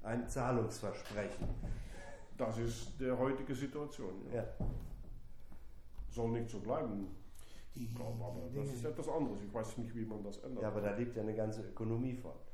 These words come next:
Speaker 1: ja.
Speaker 2: Ja, ja, aber die Ökonomie ist ja nur ein Aspekt von, von das ganze Leben.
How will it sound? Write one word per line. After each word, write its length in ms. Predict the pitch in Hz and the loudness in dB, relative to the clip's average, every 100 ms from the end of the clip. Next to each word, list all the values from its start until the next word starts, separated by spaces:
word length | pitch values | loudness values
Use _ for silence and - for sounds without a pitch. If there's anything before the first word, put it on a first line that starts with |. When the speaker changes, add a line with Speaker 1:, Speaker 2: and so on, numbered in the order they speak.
| - | -6
Speaker 1:
ja. 80 | 113 113 - - - - - - | -6 -6 -6 -6 -8 -8 -8 2
Speaker 2:
Ja, 100 | 135 139 | 6 8
ja, 160 | 147 113 | 6 6
aber 120 | 117 | 6
die 60 | 127 | 4
Ökonomie 480 | 127 127 127 135 | 4 4 6 6
ist 180 | 127 120 | 4 4
ja 80 | 123 | 4
nur 220 | 123 123 | 4 4
ein 340 | 131 135 117 113 | 2 4 2 -2
Aspekt 460 | 113 110 - 135 - - - - | -6 -6 -2 -4 -4 -6 -8 -4
von, 300 | 113 110 107 - - - - - - - - - | -2 -2 -4 -6 -8 -8 -8 -8 -8 -8 -10 -8
von 200 | - 120 | -6 -4
das 160 | 107 - | -4 -2
ganze 320 | 123 113 98 | -2 -2 -4
Leben. 340 | 92 92 95 | -4 -6 -6